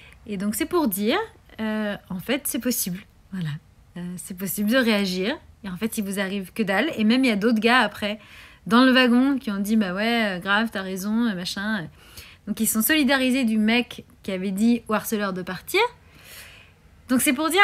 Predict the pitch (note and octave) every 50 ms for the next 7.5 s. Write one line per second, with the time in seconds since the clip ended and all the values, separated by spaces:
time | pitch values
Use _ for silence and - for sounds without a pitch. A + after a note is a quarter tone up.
0 | - - B3+ A#3+ - C4+ C4+ B3+ - - F#4 F#4+ F#4 D#4 C4+ A#3 A#3 A3 - -
1 | - - D4+ B3 - E4+ E4 C#4+ A#3+ A#3 G#3 G#3+ A3 G#3 G3 G3 G3 F#3+ G3 G3
2 | F#3 F#3 G3+ - - F#3 - - E3+ - - - - A3 G#3+ - - B3+ B3 A3+
3 | C4 F4+ A4+ A4+ - F#4+ D#4 C4+ B3+ B3 B3 G#3+ F#3+ F#3 F#3+ F#3+ F3 - - F3+
4 | F#3 G#3+ D4+ F#4 F#4 D#4 B3+ A3 G#3 G3 G3+ - D4 D#4+ F4+ F#4 F4+ - - -
5 | C4 C4+ B3 B3+ B3 G3+ A3+ G#3+ G#3+ - D#4+ F4 F4 - - - F#3 - - -
6 | - - - - - - - - - - - A3 A3+ A3 - A3 G#3+ A3+ G#3+ A#3+
7 | A#3 - - - - A#3 G#3+ - A#3+ C#4+